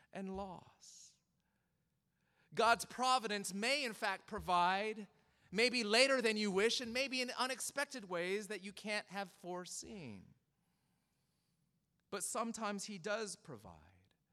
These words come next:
But even when he doesn't, isn't this a story that reminds us again and again, even in our lack and in our loss,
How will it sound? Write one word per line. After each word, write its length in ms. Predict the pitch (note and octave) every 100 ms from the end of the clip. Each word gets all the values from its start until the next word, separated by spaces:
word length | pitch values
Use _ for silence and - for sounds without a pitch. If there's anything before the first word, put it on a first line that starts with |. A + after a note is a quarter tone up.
| _ _ _ _ _ _ _ _ _
But 140 | F3 F3+
even 380 | C#4 D#4 C#4+
when 180 | B3+ C4
he 200 | A#3+ A#3
doesn't, 720 | E3 G#3+ G#3 C3 B2 D#3+ F#3+ - - _ _ _ _ _ _
isn't 280 | A3 C4 A#3
this 200 | B3 -
a 40 |
story 520 | A3 - - F#3 G3+ G#3
that 160 | G3+
reminds 500 | G3+ E3+ F3 F#3+ F#3+
us 160 | G3+ -
again 400 | D#3 C#3+ F3 G3
and 120 | G3
again, 560 | E3 D3+ B2+ C3+ D#3+ -
even 420 | G3 B3 A3+ A3+ G#3
in 220 | G3+ G3+
our 160 | E3+
lack 500 | C#3+ D3 E3+ A3 C#4 - - - _ _ _ _ _ _ -
and 200 | F#3 F#3
in 220 | F#3+ G3
our 180 | G3+ G3+
loss, 1120 | F#3+ G3 F#3 C#3 A2 A#2 - - - -